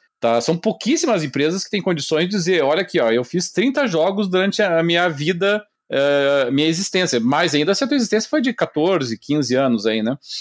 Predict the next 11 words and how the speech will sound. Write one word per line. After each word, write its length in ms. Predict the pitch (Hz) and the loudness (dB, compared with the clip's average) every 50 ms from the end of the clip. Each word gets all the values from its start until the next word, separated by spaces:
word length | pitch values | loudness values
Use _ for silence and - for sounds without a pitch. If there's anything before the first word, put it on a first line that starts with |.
| - - - _ _ _ _ - | -12 -14 -16 _ _ _ _ -12
Então 300 | - 120 151 156 185 196 | -4 -2 0 0 2 2
ela 160 | 170 180 185 180 | 2 2 0 0
poderia 300 | 185 190 156 170 220 233 | 0 0 0 0 0 0
ter 100 | 233 - | 0 0
sido 160 | - 247 254 | 0 0 0
um 80 | 240 | 0
grande 420 | 196 147 139 175 214 277 285 226 185 | 0 0 0 0 0 0 0 -2 -4
case 400 | - - 175 196 247 240 247 240 | -4 -2 0 2 2 2 0 0
de 120 | 185 277 | 0 0
sucesso, 500 | - - 175 - - 285 254 - - - | 0 0 -2 0 0 0 -2 -2 -2 -4
inclusive, 440 | 131 - 120 117 117 117 104 - 104 | -4 -2 -2 -2 0 0 -2 -4 -8